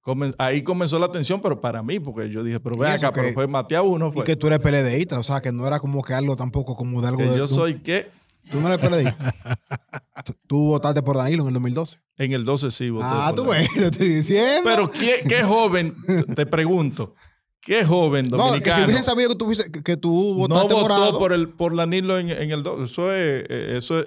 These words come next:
Speaker 1: de hecho, yo siempre he dicho que todo el que tiene treinta años hacia atrás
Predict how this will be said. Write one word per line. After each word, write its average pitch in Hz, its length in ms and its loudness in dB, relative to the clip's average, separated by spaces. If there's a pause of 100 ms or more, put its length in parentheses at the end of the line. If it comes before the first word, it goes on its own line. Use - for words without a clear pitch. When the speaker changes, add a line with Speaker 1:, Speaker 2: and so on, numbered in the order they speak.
Speaker 1:
de 175 240 2
hecho, 151 340 -2 (500)
yo 147 200 -2
siempre 202 360 0
he 165 40 0
dicho 120 420 -2 (840)
que 160 560 2 (1500)
todo 208 240 2
el 208 120 0
que 202 120 0
tiene 180 320 -2
treinta 175 520 0
años 175 380 -2
hacia 131 280 -2
atrás 117 580 -4